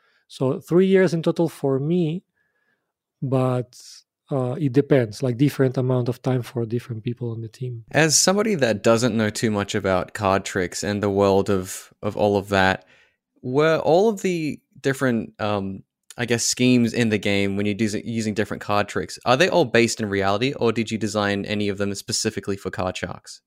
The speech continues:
Speaker 1: So the individual techniques are all hundred percent real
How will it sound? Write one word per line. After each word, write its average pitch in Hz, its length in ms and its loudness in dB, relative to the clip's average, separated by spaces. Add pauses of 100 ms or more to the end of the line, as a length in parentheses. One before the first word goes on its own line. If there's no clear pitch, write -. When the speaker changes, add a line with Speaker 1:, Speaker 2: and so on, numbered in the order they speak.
(180)
Speaker 1:
So 170 160 0
the 165 260 4
individual 170 500 2
techniques 190 540 -2
are 156 180 0 (100)
all 165 520 2 (240)
hundred 156 300 -4
percent 143 260 -2
real 165 420 2